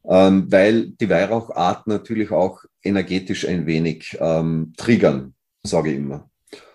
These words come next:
Ähm, wenn's an der Haut zum Beispiel ist, ja, dass die juckt und dass sie Pusteln bekommt und so weiter, da gibt's ätherische Öle von der Wirkstoffzusammensetzung her, die einen hohen Sesquiterpenanteil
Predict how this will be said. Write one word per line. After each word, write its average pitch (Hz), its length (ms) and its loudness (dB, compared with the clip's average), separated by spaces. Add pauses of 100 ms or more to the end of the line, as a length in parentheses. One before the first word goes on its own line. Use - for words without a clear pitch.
(380)
Ähm, 104 640 4
wenn's 131 340 2
an 123 140 0
der 123 200 0
Haut 151 320 2
zum 135 160 -8
Beispiel 82 500 -4
ist, - 200 -12
ja, 107 320 2
dass 107 300 -6
die 107 200 -2
juckt - 480 -2
und 95 560 -2
dass 95 180 -4
sie 107 100 -2
Pusteln 123 520 -2
bekommt 85 480 -4
und 113 160 0
so 98 120 -8
weiter, 82 420 -2 (360)
da 107 100 2
gibt's 123 320 -8
ätherische 113 520 0
Öle 120 400 6
von 123 200 -2
der 101 100 2
Wirkstoffzusammensetzung 104 1400 -2
her, 104 200 0
die 101 160 0
einen 98 300 -2
hohen 110 260 2
Sesquiterpenanteil 107 1400 -2